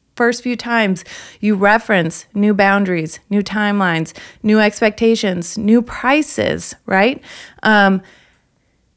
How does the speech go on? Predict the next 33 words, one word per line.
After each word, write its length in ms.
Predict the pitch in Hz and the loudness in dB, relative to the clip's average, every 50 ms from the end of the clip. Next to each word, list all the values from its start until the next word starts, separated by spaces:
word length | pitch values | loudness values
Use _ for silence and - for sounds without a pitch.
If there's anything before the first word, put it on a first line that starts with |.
| _ _ | _ _
that 500 | 190 165 196 202 202 208 208 220 - - | -2 2 4 6 6 6 4 2 0 0
is 220 | - 226 226 196 190 | 0 0 2 2 2
where 300 | 196 185 180 180 180 180 | 4 4 6 4 4 2
it's 240 | - - 202 - - | 0 -2 -4 -4 -4
going 340 | - 185 180 180 175 170 | -2 -2 0 0 0 -2
to 140 | 170 - 180 | -4 -6 -4
be 160 | 175 190 190 | -2 0 0
messy 360 | 180 175 180 190 185 - - 175 | 0 0 -2 -4 -6 -6 -8 -8
for 200 | - - - - | -6 -6 -6 -4
you. 120 | - - - | -4 -2 2
And 160 | - 285 320 | 4 6 6
you 120 | 370 381 | 6 6
might 320 | 370 370 381 392 - - - | 4 4 2 0 -2 -4 -2
mess 320 | 311 349 370 370 359 - | 0 2 2 2 2 2
up, 320 | 320 339 381 359 262 185 - | 2 4 6 4 4 2 0
and 220 | - 254 262 269 | 0 2 4 4
you 80 | 285 294 | 4 4
might 240 | 320 339 330 262 | 2 0 -2 0
backstep, 640 | - 294 302 320 330 - - - 262 - - 196 - - | 0 2 2 2 0 -2 -2 0 0 0 0 0 -2 0
and 160 | 247 240 254 | 2 4 4
you 60 | 277 | 4
might 340 | 277 302 311 311 311 - - | 4 4 2 0 -2 -2 0
misstep, 680 | - 240 262 302 330 320 - - - 208 196 220 - - | 2 4 4 4 4 2 -2 -2 -2 -2 -2 -2 -2 0
and 200 | - 277 277 277 | 2 4 4 4
that's 240 | 294 294 302 285 311 | 4 4 2 0 0
okay. 260 | 302 - 294 294 269 | 0 0 2 2 2
It's 240 | 220 - 190 214 - | 2 2 0 0 0
all 140 | 262 262 247 | 0 0 0
part 260 | 240 - 262 247 247 | 0 -2 -2 0 0
of 120 | 254 233 | 0 -2
the 80 | 208 196 | -4 -6
process. 640 | - - 202 196 208 202 - - - - - - - - - - - - - - | -4 -2 0 0 0 -2 -4 -6 -8 -8 -8 -10 -12 -14 -16 -20 -20 -18 -6 0
Um, 460 | - 226 220 214 214 214 208 202 - | 2 4 4 6 6 4 4 2 -2